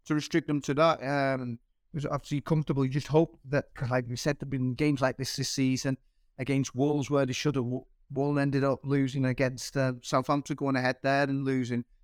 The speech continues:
That, you know, if they didn't take the chances at, um, I don't know, it was something like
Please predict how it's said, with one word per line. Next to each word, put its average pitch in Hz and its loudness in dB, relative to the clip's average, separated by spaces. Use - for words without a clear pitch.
That, 147 2
you 143 -6
know, 135 4
if 135 -2
they 156 2
didn't 180 0
take - 0
the 156 0
chances 156 0
at, 151 0
um, 135 0
I - -2
don't 143 0
know, 151 4
it 151 -2
was 165 -12
something 151 -2
like 131 -4